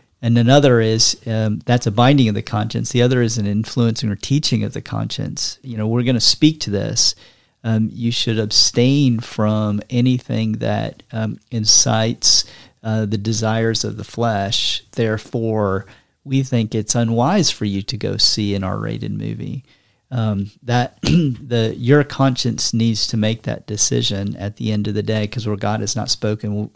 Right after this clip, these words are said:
you know, you are not bound. But where God has spoken, you are bound, and he has spoken to certain things. And one of the things the freedom of the conscience does is allows us to apply,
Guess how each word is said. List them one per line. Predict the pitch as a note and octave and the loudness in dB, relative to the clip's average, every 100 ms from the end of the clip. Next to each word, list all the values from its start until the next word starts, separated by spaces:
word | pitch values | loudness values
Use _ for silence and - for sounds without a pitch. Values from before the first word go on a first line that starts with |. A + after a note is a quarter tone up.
| _ _ | _ _
you | |
know, | F#2+ G2+ G2+ G3+ G3 A2+ | -12 -10 -10 -14 _ -20
you | A2 A2 | -6 -2
are | G#2+ | 0
not | G2+ F#2+ G#2 _ _ _ | -2 -4 -8 _ _ _
bound. | G#2+ B2+ A2+ G#2+ A#2+ _ _ _ _ _ _ _ | -2 0 0 -4 -10 _ _ _ _ _ _ _
But | B2+ | 2
where | B2+ D#3 | 6 6
God | C3+ G#2+ A#2 | 6 0 0
has | - | -4
spoken, | - G2+ - G#2 | -2 -2 0 2
you | A2+ | 4
are | D3 C#3+ | 4 4
bound, | G#2+ - A2 A2 A2+ | 2 -4 -6 -8 -8
and | A2+ | -2
he | B2+ | 2
has | A2 | 2
spoken | - A2 A2 A2 | 2 -2 -2 -4
to | G#2+ | -2
certain | - A2+ A2+ | 0 -2 -4
things. | A2 A2 G#2+ G2+ A#2 - | -4 -2 -2 -4 -2 -4
And | - A#2 A2 G#2+ A2 _ A#2+ | -2 -2 -2 -2 -6 _ 0
one | C3 | 2
of | D3+ | 4
the | A#2+ | 0
things | - A2+ A2 | 0 -2 -2
the | |
freedom | A2 A#2+ A2+ | -2 0 2
of | G#2 | 0
the | |
conscience | G#2+ B2+ B2 G#2+ G2+ - | -2 -2 0 -4 -6 -4
does | G2 G#2+ - | -4 -4 -6
is | A2 | -4
allows | G#2+ G#2 A2 B2 - | -2 -2 0 0 0
us | G#2+ G#2 A2+ - - - _ _ | -2 -2 -4 -8 -14 -20 _ _
to | - A#2 | 0 0
apply, | - - A2+ B2+ B2 A#2+ A2 A2+ | 0 2 4 4 2 2 0 -2